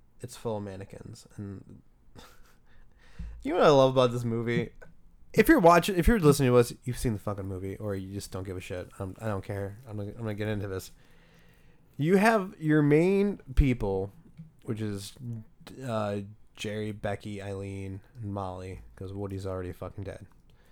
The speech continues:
So you got f-, four people, and you got Slauson. And now you're supposed to guess who the fucking killer is. <laughs> You know, there, like, wasn't, like, another, like,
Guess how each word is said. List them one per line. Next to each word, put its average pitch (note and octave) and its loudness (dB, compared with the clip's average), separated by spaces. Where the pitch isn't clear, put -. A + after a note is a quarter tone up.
So - -12
you G#2+ -6
got G2 -12
f-, - -20
four D3+ 4
people, - -4
and A2 -4
you G#2+ -2
got G#2 -6
Slauson. G2+ -6
And A#2 0
now C3+ 4
you're C3+ 6
supposed C#3+ 2
to B2 -2
guess A#2 2
who B2+ -4
the A2+ -2
fucking A2 -2
killer G2 -4
is. - -8
<laughs> - -20
You F#3 6
know, F#3+ 12
there, G3 12
like, G3 10
wasn't, G#3 10
like, G3+ 6
another, E3+ 10
like, C#3+ 6